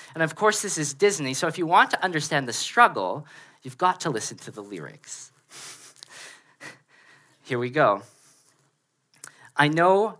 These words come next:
uh, I lost a line. "I know everybody on this island has a role on this island, so maybe I can roll with mine. I can lead with pride. I can make us strong. I'll be satisfied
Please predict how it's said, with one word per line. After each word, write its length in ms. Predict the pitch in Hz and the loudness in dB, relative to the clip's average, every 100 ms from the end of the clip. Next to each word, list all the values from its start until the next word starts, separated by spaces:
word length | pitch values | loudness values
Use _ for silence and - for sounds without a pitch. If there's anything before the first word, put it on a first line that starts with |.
| _ _ | _ _
uh, 200 | - 120 120 | -2 -2 0
I 80 | 120 | 2
lost 320 | 131 139 - | 4 4 2
a 20 | |
line. 220 | 117 107 | 0 2
"I 100 | 120 | 2
know 300 | 143 160 196 | 2 6 8
everybody 480 | 214 208 208 196 175 | 8 6 2 2 4
on 100 | 165 | 4
this 160 | 160 156 | 4 4
island 280 | 151 143 131 | 6 4 4
has 260 | 151 139 | 4 4
a 80 | 135 | 2
role 440 | 120 113 107 143 - _ - | 0 0 -2 -6 -14 _ -6
on 140 | 117 | -4
this 180 | 110 117 | -4 -2
island, 480 | 95 90 87 120 139 _ _ - - - | -2 -4 -8 -14 -20 _ _ -20 -20 -6
so 160 | - 151 | -2 0
maybe 400 | 156 175 190 180 | 2 2 6 6
I 80 | |
can 200 | 170 170 | 4 0
roll 220 | 135 135 135 | 0 2 2
with 180 | 127 | 0
mine. 380 | 127 107 95 95 - - - | 0 0 0 -4 -14 -10 2
I 120 | 143 | 2
can 260 | 170 160 147 | 4 -2 0
lead 180 | 214 | 0
with 280 | 226 196 - | 0 0 0
pride. 400 | 160 123 101 104 - | 2 4 4 0 -2
I 100 | 131 | -2
can 220 | 147 135 | -2 -2
make 200 | 135 143 | -2 -2
us 100 | 147 | -4
strong. 440 | - - 101 92 98 - - | -4 -2 0 -2 -6 -10 -2
I'll 100 | 120 | -2
be 140 | 131 | -2
satisfied 920 | 120 - 147 123 - 160 127 98 90 | -2 2 2 2 0 4 4 4 -4